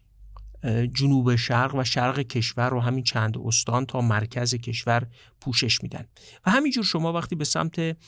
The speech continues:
غرب، شمال و شمال غرب ایران حرکت می‌کنید، اندازهٔ استانها کوچکتر می‌شن و فشردگی حیات تو اقتصادی و انسانی بیشتر می‌شه. اگر به نقشهٔ سیاسی رسمی چین نگاه کنید، در شمال غرب این کشور استان سینکیانگ شینجیانگ هست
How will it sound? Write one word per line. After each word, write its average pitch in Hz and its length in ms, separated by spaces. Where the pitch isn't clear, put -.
غرب، 139 400
شمال 135 540
و 123 80
شمال 117 400
غرب 120 320
ایران 117 300
حرکت 113 360
می‌کنید، 156 320
اندازهٔ 135 500
استانها 123 500
کوچکتر 123 640
می‌شن 127 280
و 123 80
فشردگی 117 1000
حیات 131 460
تو - 120
اقتصادی 120 680
و 123 40
انسانی 113 440
بیشتر - 420
می‌شه. - 260
اگر 254 200
به 269 120
نقشهٔ 220 640
سیاسی 180 600
رسمی 156 760
چین 127 320
نگاه 117 400
کنید، 120 320
در 139 120
شمال 180 480
غرب 175 300
این 180 160
کشور 160 380
استان 143 360
سینکیانگ 127 640
شینجیانگ 127 760
هست 110 320